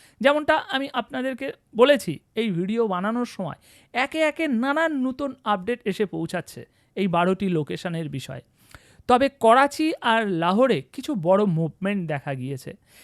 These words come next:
এছাড়াও আজ সকালে করাচিতে যে একটা বিশাল বিস্ফোরণ ঘটেছে, একটা না, অনেকগুলো ঘটেছে, সেটা ভারত করে থাকতে পারে, এই সম্ভাবনাও উড়িয়ে দেওয়া যাচ্ছে না।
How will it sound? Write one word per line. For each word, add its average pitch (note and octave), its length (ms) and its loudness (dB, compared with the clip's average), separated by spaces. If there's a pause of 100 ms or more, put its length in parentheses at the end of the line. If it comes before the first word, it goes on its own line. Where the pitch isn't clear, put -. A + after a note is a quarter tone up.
(140)
এছাড়াও D4 420 4
আজ B3 220 0
সকালে B3+ 500 0
করাচিতে B3 720 -2
যে C4 100 -4
একটা C4+ 240 -2
বিশাল G#3 440 -2
বিস্ফোরণ A#3+ 680 -2
ঘটেছে, D3 480 2 (260)
একটা A3+ 280 -2
না, F3+ 80 -2
অনেকগুলো A3+ 440 0
ঘটেছে, F#3+ 400 2 (400)
সেটা E4 300 2
ভারত F3 440 2 (100)
করে A3+ 180 2
থাকতে F#3 360 -2
পারে, C3+ 200 -10 (160)
এই C4+ 220 -4
সম্ভাবনাও C4 640 2 (220)
উড়িয়ে G#3 320 2
দেওয়া F#3 240 2
যাচ্ছে D3+ 340 -4
না। B2+ 100 -12